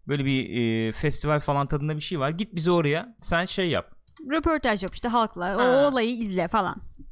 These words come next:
Speaker 1: Böyle işte coverage ne o?
Speaker 2: Ha.
Speaker 1: Haber yapıyor gibi. Git orada
Speaker 2: Aynen.
Speaker 1: işte hava durumu, hava durumu. İşte orada mevsim değişimini mi, e, müjdeliyor o şey? Öyle bir şeydi galiba. Yanlış hatırlamıyorum.
Speaker 2: Öyle bir şeydi.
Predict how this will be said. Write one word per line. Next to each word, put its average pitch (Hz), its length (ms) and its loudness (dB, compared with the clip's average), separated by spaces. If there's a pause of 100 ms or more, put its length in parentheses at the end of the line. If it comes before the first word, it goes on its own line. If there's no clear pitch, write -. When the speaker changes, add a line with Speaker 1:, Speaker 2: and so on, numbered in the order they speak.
(120)
Speaker 1:
Böyle 185 200 -4
işte - 200 -6 (100)
coverage 180 420 2
ne 196 80 0
o? 170 400 -2
Speaker 2:
Ha. 285 120 2
Speaker 1:
Haber 185 280 2
yapıyor 123 480 -2
gibi. 113 260 -4
Git 156 180 -2
orada 131 140 2
Speaker 2:
Aynen. 208 120 0
Speaker 1:
işte 190 140 -4
hava 135 220 0
durumu, 117 280 -2
hava 113 180 -2
durumu. 104 260 -8
İşte 135 180 -8
orada 127 180 -2 (120)
mevsim 139 460 0
değişimini 139 460 0
mi, 240 100 0
e, 92 1000 -4 (100)
müjdeliyor 110 840 -2
o 90 300 -4
şey? 85 280 -6
Öyle 123 180 -2
bir 107 60 -6
şeydi 90 240 -6
galiba. 71 380 -6
Yanlış 101 280 -6
hatırlamıyorum. 190 360 -4
Speaker 2:
Öyle - 60 -6
bir - 60 -4
şeydi. - 240 -8